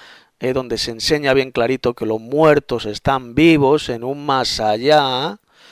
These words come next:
Ahí se enseña en el capítulo veintidós de Enoc, y es algo que contradice completamente la Biblia, porque la Biblia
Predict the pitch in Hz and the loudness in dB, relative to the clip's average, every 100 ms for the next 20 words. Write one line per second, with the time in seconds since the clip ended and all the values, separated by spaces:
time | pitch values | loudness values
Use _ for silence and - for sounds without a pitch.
0 | - _ _ 113 143 143 123 117 - 185 | -20 _ _ -4 -2 -2 -4 -4 2 2
1 | 170 147 147 139 - 113 139 139 135 120 | 2 -2 -2 -4 -4 -2 -2 -2 0 0
2 | 117 113 110 120 131 113 104 104 143 156 | -2 -6 -6 -2 -2 -2 -6 -6 -4 -2
3 | 131 143 170 - - - - - - 185 | 0 -4 -6 -16 -20 -20 -20 -18 2 6
4 | 185 185 175 170 170 156 147 139 147 135 | 8 8 6 6 4 2 0 0 2 4
5 | 147 156 151 127 131 127 117 117 117 120 | 4 0 0 -2 -2 -2 -2 -4 -4 -2
6 | 117 220 202 110 - - _ _ _ _ | 2 0 0 -4 -6 -12 _ _ _ _
7 | _ _ _ _ _ _ - - _ 160 | _ _ _ _ _ _ -20 -20 _ 0
8 | 165 170 156 147 135 139 135 | 2 4 4 4 2 2 2